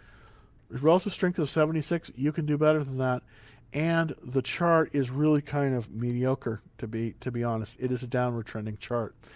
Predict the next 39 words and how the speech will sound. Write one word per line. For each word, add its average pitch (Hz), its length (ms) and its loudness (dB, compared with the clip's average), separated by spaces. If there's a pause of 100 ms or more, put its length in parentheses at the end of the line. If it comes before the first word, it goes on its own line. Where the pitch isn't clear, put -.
(360)
as 110 160 -8
you 113 80 -8
can 104 160 -10
see 113 240 -2
there. 101 240 -4 (500)
So 117 880 2
I 139 240 2
don't, 175 320 0 (100)
can't 185 340 2
recommend 175 600 2
Uber 151 240 2
right 123 240 2
now. 120 160 -2
I 131 60 -2
can't 208 180 2
even 208 160 -2
really 180 160 4
recommend 147 400 4
it 139 80 2
as 123 120 -2
a 123 40 -2
watch 117 340 -2
list. 113 280 -4 (760)
You 127 140 0
know, 117 360 0
uh, 120 260 4
let 165 220 2
some 220 200 0
other 190 180 2
people 175 280 0
be 151 120 2
the 143 100 2
pioneers. 135 760 0 (100)
Uh, 113 440 -2
you 131 120 -4
know, 120 160 0
I 117 120 -2
think, 131 300 -4 (600)
uh, 110 220 -2